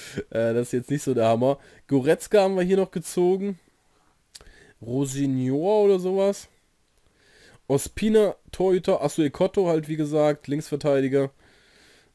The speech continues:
Ähm, Enyama und der Lugano. Ja, das Pack war jetzt nicht ganz so Hammer. Also da konnte auch der glänzende Silberspieler es nicht mehr rausreißen, weil er halt schlecht ist.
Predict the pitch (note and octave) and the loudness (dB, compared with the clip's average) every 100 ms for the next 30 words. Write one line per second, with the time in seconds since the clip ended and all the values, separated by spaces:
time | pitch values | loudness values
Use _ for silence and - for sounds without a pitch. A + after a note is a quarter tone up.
0 | - B2 A#2+ A#2 A#2 A#2 G#2+ - B2 C3 | -4 0 2 2 0 -4 -8 -10 -8 -4
1 | B2+ B2 B2+ B2 A2+ D#3 E3+ D#3+ D#3+ D3 | -2 -2 -2 -2 -4 -6 -8 -8 -4 -6
2 | A#2 - - - - _ _ _ _ - | -8 -20 -20 -20 -20 _ _ _ _ -20
3 | - - C#3 D3+ C#3 B2 C3 B2+ A#2+ C3 | -20 -2 0 0 2 2 2 -4 -2 0
4 | C#3+ E3 C3 D3+ A3 _ _ - - - | 2 2 2 2 -2 _ _ -20 -20 -20
5 | - C3 D#3+ G#3 - G#3 E3+ E3+ D3 C3 | -4 0 2 2 4 2 6 4 4 0
6 | D3 E3 - B2 A#2+ A#2+ A#2 B2+ D3 A#2+ | -2 -2 -2 -2 0 0 2 2 2 2
7 | B2 B2 - C#3+ C#3 C3+ C3+ - C3+ C#3+ | 0 0 0 0 2 0 -2 -2 -4 -4
8 | - C#3+ C3 B2 - - - _ _ _ | -4 -2 0 0 -4 -16 -20 _ _ _
9 | _ - C3 B2+ F3+ E3 B2+ - C3 B2+ | _ -14 -8 2 4 6 2 -2 0 0
10 | C3+ B2+ B2 G#2+ A2 A#2+ B2 B2+ B2+ C3+ | -2 -4 -2 -2 -2 -2 -2 -4 -2 -4
11 | A#2 A2 A2 A2 - _ _ - C3+ C#3 | -4 -2 -2 -4 -8 _ _ -8 -6 -2
12 | C3 E3 | 0 0